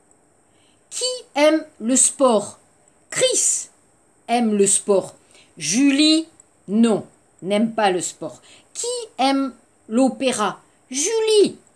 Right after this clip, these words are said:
aime l'opéra, mais Chris n'aime pas l'opéra. Ok ? Alors après, phonétique, pardon, mité,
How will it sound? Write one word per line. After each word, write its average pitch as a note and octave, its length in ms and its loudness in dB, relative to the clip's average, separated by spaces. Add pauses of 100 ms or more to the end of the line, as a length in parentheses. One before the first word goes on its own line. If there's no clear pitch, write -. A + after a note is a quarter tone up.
(140)
aime G3 320 0
l'opéra, G3 560 0 (260)
mais C4 440 2 (120)
Chris - 500 0 (340)
n'aime G#3 300 -2
pas G#3+ 360 -2 (360)
l'opéra. F3 440 -6 (680)
Ok ? A3+ 220 -6 (580)
Alors G3+ 200 0
après, B3+ 520 -2 (600)
phonétique, C#4 640 0 (120)
pardon, D#4 320 0 (1120)
mité, B3+ 640 0